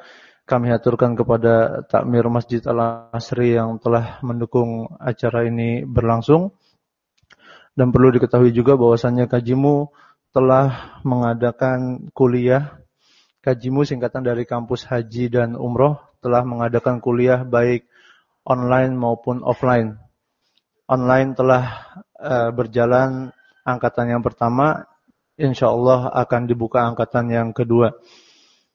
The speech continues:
Kemudian yang offline, alhamdulillah, ini adalah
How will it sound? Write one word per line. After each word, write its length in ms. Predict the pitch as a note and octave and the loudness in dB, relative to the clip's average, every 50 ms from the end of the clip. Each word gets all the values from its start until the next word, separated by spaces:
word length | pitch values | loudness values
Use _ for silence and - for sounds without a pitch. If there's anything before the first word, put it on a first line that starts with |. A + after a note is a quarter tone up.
| _ _ _ _ _ _ _ _ _ _ _ _ _ _ _ | _ _ _ _ _ _ _ _ _ _ _ _ _ _ _
Kemudian 480 | _ - B2+ B2+ C3 C3 C3+ C#3+ C#3+ C#3 | _ 0 2 2 4 6 6 6 4 4
yang 100 | C3 B2 | 2 2
offline, 560 | B2 B2 - - C3 C3+ C#3+ D3+ D3+ D#3 D#3 D3 | 2 0 2 4 4 4 4 4 2 0 -4 -4
alhamdulillah, 1040 | - - B2+ B2 C3 B2+ B2 A#2+ B2 B2 A#2+ A#2+ B2 C3 C#3 C3 B2 C3+ C3+ - - | -2 -2 -2 0 -2 -2 -2 -2 0 0 0 0 0 0 0 0 -2 -6 -10 -12 -8
ini 480 | - B2 C3 B2+ B2+ C3 C3 C3+ C#3 C3+ | -4 -2 -2 -2 0 0 0 0 0 -2
adalah 960 | - - - B2+ A#2 A2+ A#2 A2+ A2+ A#2+ B2 C3 B2+ B2+ A#2+ - - - _ | -4 -6 -6 -6 -4 -2 -2 -2 0 0 0 0 0 -2 -6 -12 -18 -20 _